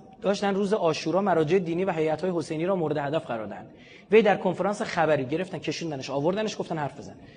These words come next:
و طی اعترافاتش گفت این گروه دارای طرفدارانی است و هدف آن حمله به مرجعیت و دیگر علمای دینی و از هم پاشیدن اوضاع امنیتی عراق است. وی افزود هزینه‌های ما، هزینه‌های مالی ما از کشورهای خارجی به ویژه امارات تأمین می‌شود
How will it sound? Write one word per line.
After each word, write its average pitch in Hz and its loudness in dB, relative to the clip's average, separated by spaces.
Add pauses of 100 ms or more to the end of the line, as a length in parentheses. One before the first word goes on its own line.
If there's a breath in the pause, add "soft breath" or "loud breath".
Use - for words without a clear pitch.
(440 loud breath)
و 170 0
طی 220 4
اعترافاتش 202 2
گفت 214 -2
این 214 0
گروه 185 2
دارای 180 4
طرفدارانی 151 0
است 123 -8
و 151 0
هدف 160 0
آن 190 0
حمله 175 0
به 202 2
مرجعیت 151 0
و 180 2
دیگر 180 0
علمای 165 2
دینی 156 -2
و 185 0
از 165 0
هم 151 -8
پاشیدن 156 -2
اوضاع 170 0
امنیتی 151 -4
عراق 151 0
است. - -14 (380 loud breath)
وی 214 10
افزود 196 2
هزینه‌های 175 0
ما، 202 2 (220)
هزینه‌های 156 0
مالی 147 0
ما 170 0
از 196 -4
کشورهای 160 -2
خارجی 165 -4
به 196 0
ویژه 190 -2
امارات 175 0
تأمین 117 -8
می‌شود 104 -12